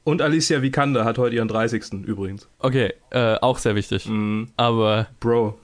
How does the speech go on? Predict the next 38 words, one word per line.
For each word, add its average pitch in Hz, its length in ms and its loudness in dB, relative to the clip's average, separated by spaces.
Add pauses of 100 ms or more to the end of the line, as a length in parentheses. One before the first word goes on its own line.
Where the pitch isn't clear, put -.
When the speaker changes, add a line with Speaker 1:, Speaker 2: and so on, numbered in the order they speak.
(160)
Speaker 2:
wir 123 180 0
nehmen 131 200 2
das 123 140 -4
Ganze 131 300 0
an 120 160 2
Tommy 135 240 0
Wiseaus 123 400 2
Geburtstag 170 520 2
Speaker 1:
Ja. 165 220 4
Speaker 2:
auf. 131 160 -2 (240)
Wie - 60 -2
geil 147 220 2
ist - 180 -2
das 160 140 0
denn - 160 0
bitte? 147 120 -2
Speaker 1:
Dreiundsechzig 131 600 0
wird 107 100 -2
der 101 80 -4
Gute. 104 320 -10 (140)
Speaker 2:
Er 123 100 0
schaut 143 220 0
schon 143 120 0
so 139 120 -2
ein - 20 -2
bisschen 143 180 0
abgefuckt 127 460 -4
aus, 127 140 -2
aber 117 300 0
auf 120 160 -2
dreiundsechzig 123 520 0
hätte 147 140 -2
ich - 60 -6
ihn 143 60 0
jetzt 127 160 -4
nicht 120 240 0
geschätzt, 117 300 -4
Speaker 1:
Tatsächlich 165 180 0